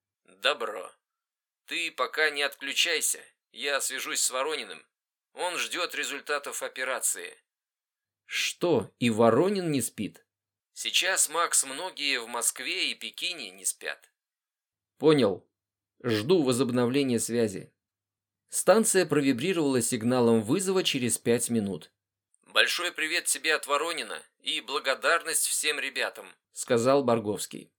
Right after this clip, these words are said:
«Не за что. Наши действия». «По действиям. Остров Бейбидан передать китайской стороне.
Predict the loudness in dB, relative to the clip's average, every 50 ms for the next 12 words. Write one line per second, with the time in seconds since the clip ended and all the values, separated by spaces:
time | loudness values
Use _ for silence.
0 | _ _ _ _ _ _ _ _ _ _ _ _ -6 -2 2 4 4 4 4 2
1 | 0 -2 -4 -4 -8 -8 -10 -16 _ _ _ _ _ _ -8 -2 0 2 2 2
2 | 2 0 -2 0 2 2 2 0 -2 -6 -8 -10 -10 -12 -18 _ _ _ _ _
3 | _ _ _ _ _ _ -2 -2 -2 -2 -4 -6 -4 -4 -4 -4 -6 -10 -12 -14
4 | -16 -20 _ _ _ _ _ _ _ _ _ _ _ _ _ -8 -4 -2 -2 -2
5 | -2 -2 -4 -6 -6 -4 -4 -4 -2 -2 -4 -4 -2 0 0 0 -2 -4 -6 -6
6 | -6 -4 -2 -2 -2 0 -2 -4 -6 -8 -6 -4 -2 0 0 0 -2 -2 -4 -4
7 | -4 -4 -4 -4 -4 -6 -10 -12 -14